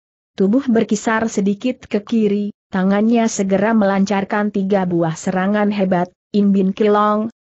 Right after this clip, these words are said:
menghadap ke muka memukul ombak, Wan Kiong Siaguat, menarik busur memanah rembulan, dan Hon Bwe Tolui,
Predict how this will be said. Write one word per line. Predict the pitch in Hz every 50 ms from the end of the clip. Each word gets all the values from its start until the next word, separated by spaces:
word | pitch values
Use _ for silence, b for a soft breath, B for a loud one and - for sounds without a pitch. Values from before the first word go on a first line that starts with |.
| _
menghadap | - 208 208 202 196 185 180 180 185 202 -
ke | - -
muka | 226 220 208 208 262 262 262
memukul | 247 214 202 196 190 190 - 226 226 226 220
ombak, | 208 202 202 202 185 185 185 - _ _ _ _
Wan | - 220 220 226 254 247 -
Kiong | - 208 202 196 165 160
Siaguat, | - - 240 240 233 233 220 196 185 180 175 170 - _ _ _ _ 220
menarik | 220 226 214 190 185 180 180 -
busur | - 190 196 196 - - 294 294 285
memanah | 262 254 240 226 196 208 214 214
rembulan, | 202 208 220 208 202 202 220 240 240 233 233 226 233 233 240 - _ _ _ -
dan | 185 196 196 196
Hon | 180 240 254 277 269
Bwe | 214 220 220 233 240 247 247 - - 220 -
Tolui, | - 254 269 269 240 214 214 220 233 247 269